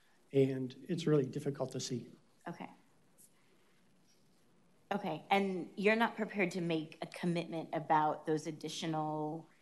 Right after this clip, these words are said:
Speaker 2: access points? You want to wait and decide at some future point where
Speaker 1: Uh,
Speaker 2: those access points would be?
Speaker 1: Correct. What we would like to propose is that east of Ardsley Road, prior to the ninety,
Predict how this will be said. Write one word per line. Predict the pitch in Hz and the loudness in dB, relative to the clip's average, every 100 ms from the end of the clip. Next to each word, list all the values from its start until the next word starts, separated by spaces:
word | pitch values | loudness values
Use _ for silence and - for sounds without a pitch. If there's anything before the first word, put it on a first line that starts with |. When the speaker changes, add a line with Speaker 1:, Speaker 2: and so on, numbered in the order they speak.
| _ - | _ -2
Speaker 2:
access | 160 156 - 160 165 | 2 2 0 -4 -4
points? | - 165 165 - | -6 -4 -4 -6
You | 165 | -4
want | 160 160 | -2 -2
to | |
wait | 165 160 156 | 0 0 -2
and | 147 147 147 151 _ _ 147 | -4 -6 -8 -12 _ _ -8
decide | 180 170 165 156 156 | -4 -2 0 0 0
at | - | -4
some | 160 160 | -6 -6
future | - 160 170 | -6 -6 -6
point | - 180 180 - - - - 170 | -6 -6 -6 -8 -18 -20 -18 0
where | 175 170 | 0 2
Speaker 1:
Uh, | |
Speaker 2:
those | 175 | -4
access | 165 165 - 175 | -6 -10 -10 -10
points | - 180 - | -8 -10 -8
would | 180 | -8
be? | 196 202 _ _ _ - - - - _ _ _ _ - | -8 -10 _ _ _ -18 -18 -18 -20 _ _ _ _ 0
Speaker 1:
Correct. | - 151 143 - | 8 10 10 4
What | 185 214 185 185 | 0 4 6 8
we | 196 | 8
would | 175 | 8
like | 160 175 170 | 8 6 4
to | - 160 151 | 4 6 6
propose | - - - 165 175 165 147 | 2 -2 6 8 10 8 4
is | 135 131 127 - - - - _ _ - | 2 0 -2 -8 -12 -16 -20 _ _ -4
that | 131 - - | -2 -4 -4
east | 190 180 180 | 6 8 8
of | 226 | 2
Ardsley | 208 156 151 - 160 | 2 4 2 2 2
Road, | 147 139 139 156 - - - _ _ _ _ _ | 4 6 6 2 -4 -14 -20 _ _ _ _ _
prior | - 160 151 151 | 2 8 8 6
to | 160 | 0
the | 143 | 0
ninety, | 147 151 156 | 2 2 2